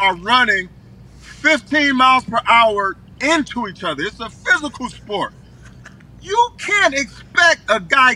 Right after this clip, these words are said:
three hundred pounds that's wrestling with another three hundred pound man, getting him,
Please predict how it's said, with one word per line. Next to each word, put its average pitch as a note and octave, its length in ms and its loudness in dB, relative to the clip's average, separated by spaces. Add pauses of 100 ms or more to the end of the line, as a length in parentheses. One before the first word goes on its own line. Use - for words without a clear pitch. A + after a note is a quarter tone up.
(140)
three F#4+ 360 0
hundred D#4 460 0
pounds G3 680 0 (600)
that's A3+ 220 0
wrestling A#3 800 0
with A#3 200 -4
another D4+ 640 2
three B3+ 280 -2
hundred G#3+ 320 0
pound F#3 380 0
man, C#3+ 420 -10 (840)
getting F#4+ 360 2
him, F4 220 4